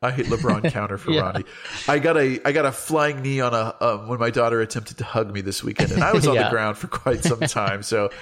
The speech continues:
Speaker 1: I'm gonna cut LeBron some slack there
Speaker 2: <laughs>
Speaker 1: and say
Speaker 2: Okay, so you
Speaker 1: it
Speaker 2: felt the
Speaker 1: doesn't
Speaker 2: pain
Speaker 1: feel
Speaker 2: recently,
Speaker 1: good.
Speaker 2: so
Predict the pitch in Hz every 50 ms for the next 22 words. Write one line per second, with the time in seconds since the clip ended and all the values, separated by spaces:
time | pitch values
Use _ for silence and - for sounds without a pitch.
0 | - - - - - - _ - 180 202 220 220 202 - - - 175 139 143 147
1 | 135 123 117 143 151 156 165 160 156 147 131 131 190 185 - - - - 220 185
2 | - - 131 120 - 117 113 117 110 107 107 107 107 110 147 143 143 135 135 -
3 | - 151 139 123 - 151 143 135 123 123 - 151 147 160 165 160 - - - -
4 | 131 - - 151 - - 123 131 131 - 127 123 151 214 190 123 107 107 117 107
5 | 107 113